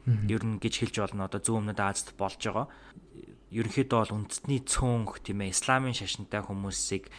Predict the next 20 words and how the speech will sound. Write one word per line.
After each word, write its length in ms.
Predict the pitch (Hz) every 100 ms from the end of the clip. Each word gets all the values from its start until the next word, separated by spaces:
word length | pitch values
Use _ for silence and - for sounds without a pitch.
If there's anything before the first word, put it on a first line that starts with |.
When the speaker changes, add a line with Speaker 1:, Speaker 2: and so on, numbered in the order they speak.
| - -
Speaker 2:
ялангуяа 720 | 90 107 104 104 101 95 92 -
одоо 160 | - 98
буддист 480 | 107 - 131 117 -
шашинтай, 560 | - 104 - 98 92 - - - -
а, 240 | - 85 -
олонх 320 | 95 - 123 123
нь 80 |
буддист 560 | 104 - 113 107 - - -
улс 160 | 104 -
орнууд 240 | 98 104 117 -
ялгуурлан 640 | 92 90 - 110 - 117 95
үзэж, 480 | 90 98 - -
за, 160 | - 95
тэгээд 320 | 101 98 -
бүр 80 | 107 - -
ялгуурлан 560 | 101 - 120 - 123
үзэх 240 | 110 - 104
үзэл 320 | - - 101
нь 40 |
бүр 280 | 104 95